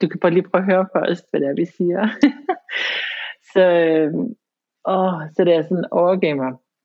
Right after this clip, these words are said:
så tænkte jeg, "Jeg ved jo godt, hvem det er til." Jeg havde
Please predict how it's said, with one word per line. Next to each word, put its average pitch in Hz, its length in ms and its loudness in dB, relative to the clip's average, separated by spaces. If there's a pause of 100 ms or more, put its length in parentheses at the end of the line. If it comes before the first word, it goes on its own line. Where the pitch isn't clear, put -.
(640)
så - 120 -8
tænkte 147 180 -4
jeg, 143 80 -2
"Jeg 143 100 -6
ved 156 200 0
jo 139 120 -4
godt, - 200 -4
hvem 143 160 -4 (100)
det 147 160 -8
er 143 40 -10 (140)
til." 175 140 -2 (360)
Jeg 147 160 -6
havde 147 320 -2